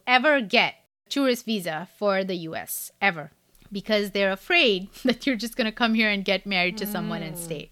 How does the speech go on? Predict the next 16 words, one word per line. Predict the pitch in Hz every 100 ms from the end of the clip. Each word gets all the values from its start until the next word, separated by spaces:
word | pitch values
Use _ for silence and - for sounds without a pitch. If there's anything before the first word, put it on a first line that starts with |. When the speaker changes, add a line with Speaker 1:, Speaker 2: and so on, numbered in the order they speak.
| _ -
Speaker 2:
That's | 214 220
why | 262 294
you | 320 277 262
always | 202 233 254 262 262 -
see | 254 233 135
Indian | 220 226 240 233
tourists | - 226 208 220 254 - - - -
in | 214 220 220 - _ _
the | 214 226 220
U | 208
S | 202 247 - - _ -
is, | 240 247
like, | 226 214 226
an | 226
entire | 220 220 - 233 247 226 214
bunch, | 175 202 220 269 - -